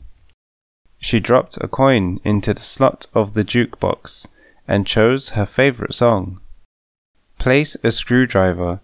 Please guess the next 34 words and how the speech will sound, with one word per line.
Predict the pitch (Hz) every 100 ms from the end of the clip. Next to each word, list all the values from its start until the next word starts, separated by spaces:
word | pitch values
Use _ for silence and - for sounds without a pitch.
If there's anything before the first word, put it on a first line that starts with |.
| _ _ _ -
into | 107 98 104
the | 98
slot | 95 - 131 - -
of | 107 104
the | 104
screw | - - 123 95 92 104 _ _ _ -
and | 101 101 -
turn | 127 131 139 -
anticlockwise | 113 - 107 135 - - 92 90 98 - _ _ _ -
to | -
loosen | 104 123 123 82
it. | 67 - - - - - _ _ _ _ _ _ _ _ 120
Or, | 127 95 104 127 - _ _ _ -
"We | 107
booked | - 131 113 - -
the | 123
evening | 101 131 117 110 107
slot, | - 120 - - - - - _ _ _
so | - - 95
we'll | 113 110 123
have | -
time | 139 135 107
to | 107 101
have | 98
lunch | 110 117 - -
before." | 98 107 101 - - - - - _ _ _ _ _ _ _
Slot | - - 156 143 - - -
can | - 113 -
also | 120 139 143 110
be | 98 95
used | 95 95 92 - -
as | 95
a | 98
verb, | 113 104 90 -